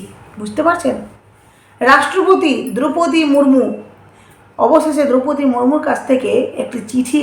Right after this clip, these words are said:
এলো তিলোত্তমার মা বাবার কাছে, যেখানে গত তেরোই আগস্ট রাষ্ট্রপতি ভবনে চিঠি লেখে অভয়ার পরিবার। গত চৌদ্দ তারিখ পান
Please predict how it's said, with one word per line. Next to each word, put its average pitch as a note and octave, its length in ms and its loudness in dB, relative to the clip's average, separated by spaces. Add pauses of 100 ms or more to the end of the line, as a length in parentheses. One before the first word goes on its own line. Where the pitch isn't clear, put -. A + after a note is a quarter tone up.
এলো A3+ 200 4
তিলোত্তমার A3 400 -2
মা F#3+ 100 0
বাবার G3 260 0
কাছে, F#3+ 240 -4
যেখানে D4 300 4 (560)
গত D4+ 160 6 (360)
তেরোই E4+ 360 8 (100)
আগস্ট D#4 340 6 (200)
রাষ্ট্রপতি D4 460 2 (100)
ভবনে A3+ 340 0 (460)
চিঠি D4+ 240 4 (100)
লেখে B3+ 260 6 (160)
অভয়ার A#3+ 340 6 (100)
পরিবার। G#3+ 340 4 (720)
গত - 140 6 (220)
চৌদ্দ E4 260 8 (180)
তারিখ D#4+ 260 4 (140)
পান B3 200 8